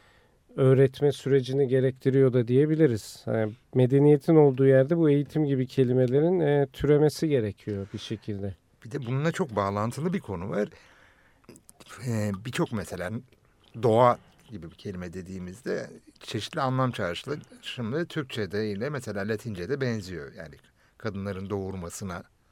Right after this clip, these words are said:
Speaker 2: diyoruz, doğaya diyoruz falan. Eğitimi karşılayan kelimeler olduğunda çok farklı farklı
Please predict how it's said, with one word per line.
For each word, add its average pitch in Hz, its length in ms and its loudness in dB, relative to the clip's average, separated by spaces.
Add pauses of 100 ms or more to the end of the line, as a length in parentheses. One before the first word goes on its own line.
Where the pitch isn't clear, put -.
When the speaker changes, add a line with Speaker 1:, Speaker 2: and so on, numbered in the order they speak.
(260)
Speaker 2:
diyoruz, 85 440 -14
doğaya 90 480 -8
diyoruz 78 340 -20
falan. 90 300 -18 (640)
Eğitimi 131 380 -8 (760)
karşılayan 160 500 0
kelimeler 147 420 -4
olduğunda 156 440 -4
çok - 200 -6
farklı 143 360 0
farklı 127 480 0